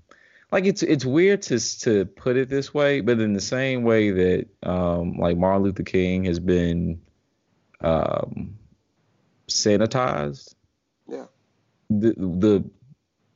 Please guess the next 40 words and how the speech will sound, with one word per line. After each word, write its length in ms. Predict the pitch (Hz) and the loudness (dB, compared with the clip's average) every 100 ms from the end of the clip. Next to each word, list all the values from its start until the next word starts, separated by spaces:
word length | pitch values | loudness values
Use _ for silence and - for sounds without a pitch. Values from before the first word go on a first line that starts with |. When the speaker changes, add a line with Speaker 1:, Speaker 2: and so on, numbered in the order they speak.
| _ - | _ -10
Speaker 1:
the 120 | 117 - | -8 -8
kind 340 | - 143 135 | -8 -4 0
of 200 | 110 85 - 101 | 0 -2 -8 -8
depiction 680 | 123 - - 135 120 127 104 | -8 -8 -10 -6 -4 0 0
of, 100 | 90 | 2
like, 280 | 92 87 - - | 2 0 -4 -12
what 580 | 82 85 - 98 - | -10 -10 -6 -2 0
happened 520 | 98 92 95 104 95 - | -2 -4 -4 -4 -8 -8
to 400 | 107 98 87 90 - - | -6 -4 -6 -10 -12 -6
the 200 | 92 92 | -4 0
individual 540 | 95 90 95 87 90 | 0 0 -2 -2 -4
human 280 | 90 101 87 | -2 -2 0
beings 240 | 92 85 | 0 0
who 100 | 85 | -4
went 180 | 87 98 | -2 -2
through 120 | 117 | -2
slavery 560 | 117 127 131 135 139 135 | -2 0 0 0 -2 -2
has 100 | 104 | -2
been 120 | 90 | -2
sanitized. 580 | 85 82 78 78 80 - | -4 -4 -4 -4 -4 -2
People 200 | 110 95 | 0 2
are 40 | 87 | 0
just 120 | - | 0
like, 100 | 120 | 0
"Oh, 420 | 165 147 107 - _ _ _ _ - | 2 2 2 0 _ _ _ _ -6
a 40 | |
few 160 | 147 143 | -2 0
Speaker 2:
Oh, 40 | |
Speaker 1:
people 160 | 151 135 | 0 0
Speaker 2:
it's 60 | |
Speaker 1:
got 100 | 139 | 2
raped, 460 | 135 147 135 104 - | 2 2 0 0 -4
some 100 | 110 | -8
people 180 | 131 120 | -4 0
got 160 | 123 | 0
sold 300 | 127 127 127 | 2 2 2
off, 240 | 123 107 104 | 2 0 -2
and 140 | 95 | -6
then, 220 | 98 98 | -4 -4
like, 440 | 98 95 92 80 | -2 0 -2 -4